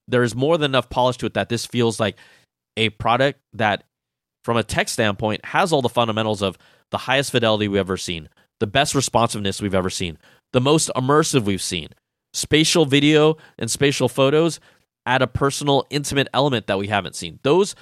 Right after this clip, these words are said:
you know, three D immersive video, that's gonna be its high, that's gonna be its strong suit right out of the gates. We know Disney Plus is on board, H B O Max is on board, uh, uh,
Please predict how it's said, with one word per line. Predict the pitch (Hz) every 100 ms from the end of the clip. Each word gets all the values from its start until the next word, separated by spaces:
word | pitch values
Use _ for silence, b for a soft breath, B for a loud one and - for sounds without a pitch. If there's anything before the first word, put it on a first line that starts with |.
| b b b _
you | 135
know, | 110
three | 104 - 147 175
D | 165 165
immersive | 139 135 139 151
video, | 123 131 147 156 - b b
that's | 131 160
gonna | 170 160
be | 135
its | 123
high, | - 117 123
that's | - 135 156
gonna | 160 139
be | 135
its | 120
strong | - - - 127 123
suit | 120 123 113
right | 113
out |
of | 107
the |
gates. | 101 95
We | 135
know | 131
Disney | 120 131 127
Plus | - 117 104
is | 98
on | 95 87
board, | 90 85 82 B B B _
H | 139 156 -
B | 160
O | 143
Max | 127 123 110 - - - b b
is | 120
on | 107 101
board, | 92 92 87 - b b _ _ -
uh, | 95 90 - _ _ _ _ _ _ _ _
uh, | -